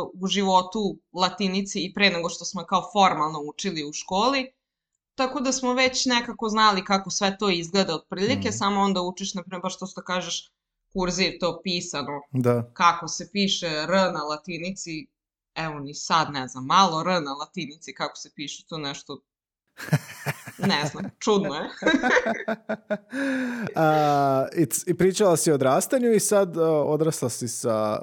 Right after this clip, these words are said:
Speaker 2: sa, jel, roditeljima i, i bakovima i djedovima. Kak je njihov srpsko-hrvatski, šta je,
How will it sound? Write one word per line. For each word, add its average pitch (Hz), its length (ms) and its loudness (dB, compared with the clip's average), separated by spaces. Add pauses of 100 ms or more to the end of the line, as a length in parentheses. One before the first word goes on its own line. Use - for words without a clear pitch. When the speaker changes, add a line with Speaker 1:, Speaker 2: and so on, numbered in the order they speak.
Speaker 2:
sa, 107 580 -2
jel, 110 200 -4
roditeljima 117 680 -2
i, 110 280 -8
i - 60 -12
bakovima 113 400 -4
i 107 40 -4
djedovima. 120 400 -2
Kak 180 240 -2
je 220 220 2
njihov 185 360 2 (360)
srpsko-hrvatski, 143 960 -2
šta 170 220 -2
je, 202 300 2